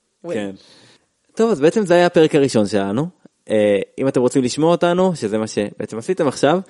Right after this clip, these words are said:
Speaker 2: אפשר לשמוע אותנו בספוטיפיי, אפל פודקאסט וכל אפליקציות הפודקאסטים שעולות על דעתכם.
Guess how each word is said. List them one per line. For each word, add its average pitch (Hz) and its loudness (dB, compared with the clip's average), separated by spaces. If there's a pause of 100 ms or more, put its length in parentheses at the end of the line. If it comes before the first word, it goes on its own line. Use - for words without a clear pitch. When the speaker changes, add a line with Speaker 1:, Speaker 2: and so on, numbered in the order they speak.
(240)
Speaker 2:
אפשר 214 0
לשמוע 165 2
אותנו 139 2
בספוטיפיי, 123 0
אפל 117 -2
פודקאסט 143 -2
וכל 151 4
אפליקציות 113 -4
הפודקאסטים 110 -2
שעולות 107 2
על 98 -4
דעתכם. 139 -4